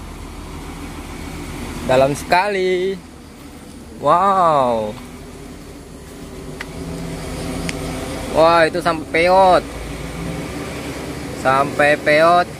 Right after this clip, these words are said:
sekali, apa itu, pengaman sampingnya itu. Ah, itu kondisi depannya. Oh, sulit ini untuk ditarik ini, teman-teman.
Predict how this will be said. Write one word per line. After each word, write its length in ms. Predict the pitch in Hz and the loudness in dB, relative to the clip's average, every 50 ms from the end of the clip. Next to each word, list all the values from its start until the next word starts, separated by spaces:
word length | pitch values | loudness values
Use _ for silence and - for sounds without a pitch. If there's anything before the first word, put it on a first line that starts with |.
| 156 - | -6 0
sekali, 880 | 160 160 160 156 160 165 156 151 151 156 160 165 165 165 165 165 160 160 | 2 2 2 2 2 4 4 4 4 2 2 2 2 2 2 2 4 4
apa 300 | 156 151 151 - 156 151 | 4 2 2 0 -2 0
itu, 240 | - 147 139 135 131 131 | 0 0 0 0 -2 -2
pengaman 380 | - 143 143 143 147 147 143 143 | -2 0 2 2 4 4 2 2
sampingnya 560 | 135 151 143 143 143 147 147 147 143 139 135 123 | 2 2 2 2 0 -2 -2 0 0 0 0 -2
itu. 100 | 127 117 110 - - - - - - - - - - - - - - - - - - - - - - - - - - - - - - - - - - - - - - - - - - - 220 214 - - 185 185 180 175 - - - - - - - - - - - - - - - - - | -4 -6 -8 -10 -10 -10 -10 -10 -10 -10 -10 -10 -8 -8 -8 -8 -8 -8 -8 -10 -10 -10 -12 -12 -12 -12 -10 -10 -10 -10 -10 -10 -10 -10 -10 -10 -8 -8 -8 -8 -8 -8 -8 -8 -6 -6 -6 -6 -6 -6 -6 -4 -4 -4 -4 -4 -6 -6 -6 -6 -6 -6 -6 -6 -4 -4 -4 -4 -4 -2 2
Ah, 260 | 127 127 131 135 135 | 4 4 4 4 4
itu 220 | 135 135 - 151 156 | 2 2 0 -2 2
kondisi 480 | 147 151 151 151 143 - - 147 143 | 4 4 4 4 0 -2 -2 -2 -2
depannya. 680 | 139 143 - - 143 139 143 147 147 151 160 165 170 165 151 - - - - - - - - - - - - - - - - - - - - - - - - - - - - - - - - - - - - - - - - - - - - - - - - - - - - - - - - - - 131 | -2 -2 2 2 2 4 4 2 2 2 2 0 -2 -4 -8 -12 -14 -14 -14 -14 -14 -14 -14 -14 -12 -12 -12 -12 -12 -12 -14 -14 -14 -14 -14 -14 -14 -14 -14 -12 -12 -12 -12 -12 -12 -12 -12 -12 -12 -12 -12 -12 -12 -12 -12 -12 -12 -10 -10 -10 -8 -8 -8 -8 -8 -8 -6 -6 -6 -6 -6 -4 -2 2
Oh, 560 | 131 135 139 139 135 131 123 120 113 110 104 | 6 6 8 8 8 8 6 6 4 2 0
sulit 400 | 101 - - 127 127 131 135 139 135 143 | -2 -4 -2 0 0 2 2 2 4 4
ini 240 | 135 131 131 131 131 | 4 6 6 4 4
untuk 160 | 127 127 131 | 4 2 0
ditarik 480 | 123 117 - 135 127 127 127 127 120 | -2 0 2 2 2 4 2 0 -2
ini, 80 | 120 123 | -4 -6
teman-teman. 720 | 117 120 120 120 117 120 120 117 113 113 113 113 110 110 | -6 -6 -6 -6 -4 -4 -4 -2 -2 -2 -2 -4 -4 -6